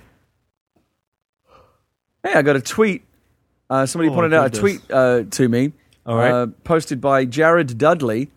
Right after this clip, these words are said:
Speaker 2: Okay.
Speaker 1: who apparently is the, uh, is a forward for the Phoenix Suns in the N B A, saying, um, "Speeding to the barbershop this morning, I look like Denzel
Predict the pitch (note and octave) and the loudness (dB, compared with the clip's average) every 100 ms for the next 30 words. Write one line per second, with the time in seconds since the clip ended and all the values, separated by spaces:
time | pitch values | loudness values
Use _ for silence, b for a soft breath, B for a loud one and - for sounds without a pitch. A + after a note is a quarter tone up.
0 | - A2+ B2 C3+ C3+ D#3 D#3 C#3+ C#3 A#2 | -10 -6 -2 0 0 0 -2 0 -2 -2
1 | C#3 B2 C3+ C3+ B2+ B2+ B2 A#2+ A2+ A#2+ | -2 -2 -4 -2 0 0 0 -2 -2 -4
2 | A2+ - F3 D#3+ A#2+ - B2 A#2 E3+ C#3+ | -6 -4 0 2 2 0 -8 -6 -4 -4
3 | - - E3+ A#2 A2+ B2 A#2+ A#2+ A#2 A2+ | -4 0 2 2 0 0 0 -2 -2 -2
4 | G#2 C#3 - _ _ _ _ _ - B2 | -4 -8 -12 _ _ _ _ _ -10 -6
5 | A#2+ A#2+ A#2 A#2+ A#2 A#2+ A#2+ A#2 _ - | -4 -6 -6 -4 -4 -4 -6 -8 _ -16
6 | - - G#3 G3 F3 D#3+ F3+ E3 D3+ D#3 | -8 -2 0 0 -2 2 4 4 2 -2
7 | C3 C3 B2+ C3 D3+ C3 D3+ C#3 C#3 B2+ | -2 -2 0 0 0 0 0 0 -2 0
8 | C#3+ C#3 A#2+ A#2+ A#2+ D#3+ | 0 0 0 0 -2 -4